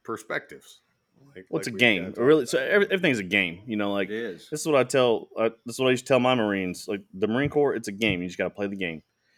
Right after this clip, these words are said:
Speaker 2: You know, you gotta know, you do what you're supposed to do, which is pretty simple because it's been laid out for you since you joined. Just shut up, listen, and then do what the hell they tell you. That's what I tell the soldiers that I,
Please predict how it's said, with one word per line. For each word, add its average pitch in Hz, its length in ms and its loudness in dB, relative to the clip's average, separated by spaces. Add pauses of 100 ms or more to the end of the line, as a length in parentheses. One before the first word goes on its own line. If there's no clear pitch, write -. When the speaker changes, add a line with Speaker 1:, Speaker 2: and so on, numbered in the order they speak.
(280)
Speaker 2:
You 95 80 -4
know, 98 60 0
you 98 80 0
gotta 98 160 2
know, 101 240 0
you 92 180 -10 (100)
do 104 440 -4
what 101 180 -6
you're 95 80 -8
supposed 123 400 -2
to 120 60 -10
do, 139 400 0
which 101 160 -10
is 92 80 -12
pretty 156 240 -2
simple 120 300 -2
because 98 340 -6
it's 95 80 -12
been 104 160 -2
laid 107 160 0
out 110 180 0
for 92 100 -6
you 92 60 -6
since 90 200 -12
you 85 100 -10
joined. 85 420 -6 (600)
Just 92 240 -4
shut 113 240 4
up, 107 300 4 (160)
listen, 98 520 0
and 95 100 -8
then 90 160 -6
do 104 160 2
what 95 100 0
the 92 60 -6
hell 101 140 -2
they 87 100 0
tell 104 220 0
you. 87 180 -6 (480)
That's 92 220 -8
what 95 100 0
I 95 60 0
tell 95 400 -2
the 92 100 -8
soldiers 101 460 0
that 101 100 0
I, 98 160 2